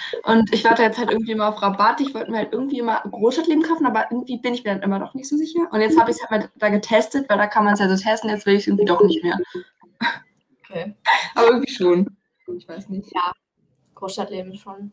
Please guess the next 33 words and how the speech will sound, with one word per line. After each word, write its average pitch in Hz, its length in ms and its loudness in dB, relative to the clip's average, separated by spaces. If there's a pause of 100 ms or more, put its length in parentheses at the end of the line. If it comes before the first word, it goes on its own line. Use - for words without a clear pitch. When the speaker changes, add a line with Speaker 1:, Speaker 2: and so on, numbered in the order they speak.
Speaker 2:
nice. 185 600 -10 (580)
Speaker 1:
Ja, 202 260 -4
ich, - 160 -12
ich - 100 -14
kann 202 160 -4
mich 214 80 -8
halt 190 120 -6
einfach 202 120 -4
nicht 196 140 -8
entscheiden. 190 580 -8 (360)
Ich - 100 -20
würde 254 140 6
auch 254 60 0
gerne 233 180 4
Speaker 2:
Ja. 240 60 6
Speaker 1:
Hunde 220 140 4
und 202 140 0
Katzen. 202 440 0 (1160)
Speaker 2:
Ja, 180 140 -2
das 190 120 -4
ist 202 40 -6
auch 214 120 2
echt - 280 -8
cool. 185 260 -8 (460)
Speaker 1:
Weil 214 140 4
das 226 140 0
ist - 40 -16
so 202 100 -8
basic 196 460 -2
irgendwie. 202 500 -8 (380)
Speaker 2:
Mhm. 170 640 0 (360)
Ja, 170 180 0
true. - 240 -8